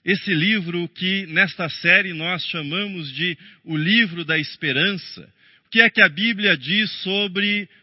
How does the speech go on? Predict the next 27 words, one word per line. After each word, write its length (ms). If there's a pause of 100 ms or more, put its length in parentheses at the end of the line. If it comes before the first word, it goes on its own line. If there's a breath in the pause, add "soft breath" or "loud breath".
o 100
futuro 680
do 160
planeta 680
Terra? 560 (380 loud breath)
O 100
que 460
a 140
Bíblia 480
ensina 640
sobre 760
o 220
sic 520
mundus 540 (480 soft breath)
creatus 920 (100)
est, 640 (200 soft breath)
ou 140
seja, 520 (300 soft breath)
o 40
que 100
a 80
Bíblia 380
ensina 460
sobre 540 (100)
como 220
o 80
mundo 540